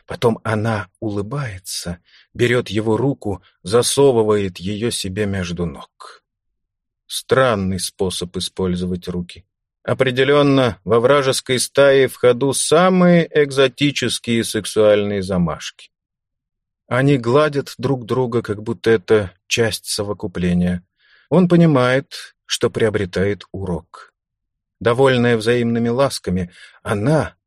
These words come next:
прижимается тазом к его бедрам. Ему хочется поставить ее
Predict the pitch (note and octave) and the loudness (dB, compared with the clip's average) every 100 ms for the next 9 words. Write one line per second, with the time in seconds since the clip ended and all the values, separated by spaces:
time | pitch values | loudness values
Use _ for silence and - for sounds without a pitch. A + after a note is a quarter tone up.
0 | _ - A2+ G2+ A#2 C3 A2+ - G#2 - | _ -4 -4 -2 0 0 -2 -4 -6 0
1 | C3 A2 A2 G2+ - G#2+ G2+ G#2 F#2+ G2 | 0 0 -4 -6 -10 -10 -4 -4 0 -2
2 | F2+ F#2 F2+ F2 _ _ _ _ _ F2+ | -2 -4 -4 -8 _ _ _ _ _ -6
3 | G2 G#2 F2+ - G#2+ G2 - F2 - F2 | -4 -4 -6 -8 -6 -6 -10 -10 -10 -8
4 | F2 - - F#2+ D#2+ D2+ D2 D#2 F#2 F2 | -8 -10 -6 -4 -4 -8 -14 -8 -4 -2
5 | F2 - | -4 -4